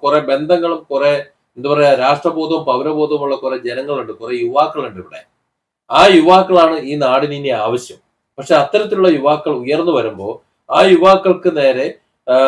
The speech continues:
ഇത്തരത്തിലുള്ള പീഡനങ്ങളും മറ്റു കാര്യങ്ങളും, അല്ലെങ്കിൽ പിന്നെ അനധി-, അനധികൃത ഗർഭവും ഒക്കെ എടുത്ത് തലയിൽ വെച്ചുകൊണ്ട് അവരെ പുറത്താക്കാൻ നോക്കുമ്പോ താൽക്കാലികമായി നിങ്ങളൊക്കെ വിജയിക്കുമായിരിക്കും. നിങ്ങളെ കമ്മി അടമ-, അടിമകളും അല്ലെങ്കിൽ കൊങ്ങി അടിമകളും ഒക്കെ എല്ലാം കൂടി വന്നിട്ട് ഇവരെയൊക്കെ ചിലപ്പോൾ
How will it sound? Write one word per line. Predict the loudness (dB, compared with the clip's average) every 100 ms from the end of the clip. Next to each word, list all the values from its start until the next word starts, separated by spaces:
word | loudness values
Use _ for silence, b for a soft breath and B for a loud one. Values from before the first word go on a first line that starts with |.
| 2
ഇത്തരത്തിലുള്ള | 0 0 0 0 -2
പീഡനങ്ങളും | -2 -4 -2 -2 -2 -2
മറ്റു | -2 -4
കാര്യങ്ങളും, | 0 0 0 -6 -8
അല്ലെങ്കിൽ | -10 -12 -12
പിന്നെ | -14 -14 -14 -16 -18 -14 -8
അനധി-, | -4 -4 -4 -6
അനധികൃത | -6 -6 -6 -8 -8 -8
ഗർഭവും | -10 -8 -10 -10
ഒക്കെ | -14
എടുത്ത് | -14 -16 -18
തലയിൽ | -14 -10
വെച്ചുകൊണ്ട് | -8 -8 -12 -18 -18 -20 _ _ 0
അവരെ | 2
പുറത്താക്കാൻ | 2 -2 0 2 2 0
നോക്കുമ്പോ | -4 -6 -8 -4
താൽക്കാലികമായി | -2 -2 2 2 2 -2 -2 -2
നിങ്ങളൊക്കെ | -4 -6 -8
വിജയിക്കുമായിരിക്കും. | -4 0 0 0 -2 -4 -12 _ _ _ _ -6
നിങ്ങളെ | 0 2
കമ്മി | 2 0 2
അടമ-, | 2 4 2 2 0
അടിമകളും | 0 0 2 0 0
അല്ലെങ്കിൽ | -4 -2 -2 -2 _ _ _
കൊങ്ങി | -2 0 -2
അടിമകളും | -2 0 4 4 4
ഒക്കെ | 0 0
എല്ലാം | 0 2 0
കൂടി | 0
വന്നിട്ട് | -2 -4 -6 -10
ഇവരെയൊക്കെ | -12 -12 -8 -8 -8
ചിലപ്പോൾ | -14 -14 -10